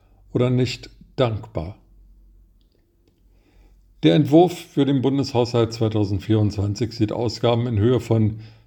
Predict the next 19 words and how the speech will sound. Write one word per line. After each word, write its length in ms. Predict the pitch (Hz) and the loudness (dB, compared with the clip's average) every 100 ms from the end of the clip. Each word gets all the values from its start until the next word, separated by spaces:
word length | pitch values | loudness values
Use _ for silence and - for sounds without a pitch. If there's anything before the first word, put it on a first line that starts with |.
| _ | _
vierhundertfünfundvierzig 2000 | - - 165 175 147 139 131 131 - - - 151 160 160 110 - 135 - 131 | -16 0 2 4 2 2 0 -2 -8 -20 -8 -4 -4 -4 -6 -4 -6 -4 -6
Komma 260 | - 110 101 | 0 0 0
sieben 380 | 87 104 110 113 | 0 -2 0 0
Milliarden 500 | 98 92 95 101 107 | 0 0 -2 -2 -4
Euro 300 | 107 92 82 | -6 -6 -8
vor. 400 | - - 90 - _ _ _ _ _ _ _ _ - _ _ | -8 -10 -10 -14 _ _ _ _ _ _ _ _ -20 _ _
Davon 320 | - 120 147 | -4 0 2
sollen 300 | 113 123 127 | 6 4 4
allein 520 | 147 117 110 123 - - | 0 0 0 -2 -6 -8
einhundertsiebenundzwanzig 1800 | 131 156 135 117 117 117 - 101 104 156 165 110 92 - 92 90 - - | -6 -2 -2 0 -2 -4 -6 -2 0 0 0 -2 -4 -6 -8 -8 -10 -6
Milliarden 640 | 98 98 98 98 131 139 - _ _ _ _ - | -2 -2 -2 -4 -6 -10 -18 _ _ _ _ 2
die 80 | 127 | 4
Rentenzahlungen 1200 | 104 135 131 123 117 110 101 104 113 113 117 113 | 4 2 0 -2 -2 -2 -2 0 0 0 -2 -4
garantieren. 840 | 113 110 123 113 107 85 76 80 - _ _ _ _ _ _ _ _ _ _ | -4 -2 -4 -2 -2 -2 -6 -12 -18 _ _ _ _ _ _ _ _ _ _
Dennoch 460 | 151 120 87 - - _ _ _ | 2 2 0 -4 -18 _ _ _
reicht 360 | 113 110 - | -2 0 -2
das 200 | 110 107 | -2 -2
viele 340 | - - 160 143 | -6 -6 -2 -2
Geld 460 | 98 107 117 - | 2 2 0 -6